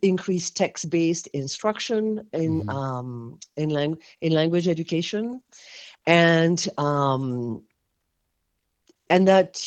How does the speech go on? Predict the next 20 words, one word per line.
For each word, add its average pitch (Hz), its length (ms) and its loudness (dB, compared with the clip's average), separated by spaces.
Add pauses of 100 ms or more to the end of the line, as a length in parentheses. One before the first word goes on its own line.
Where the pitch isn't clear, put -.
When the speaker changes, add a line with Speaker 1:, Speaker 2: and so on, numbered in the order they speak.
(160)
Speaker 1:
we 185 240 0
needed 208 400 4
to 190 120 -6
deal 180 240 4
with 160 220 0
this 151 240 -2
text. - 520 -4 (240)
And 165 140 0
these 190 200 2
texts 208 240 0
were 160 120 2
not 165 200 2
only 156 580 0 (320)
literary 185 560 2
in 156 200 -4
nature 160 640 -4
or 110 200 -4
print - 600 -2 (120)
in 160 160 -4
nature, 151 560 -4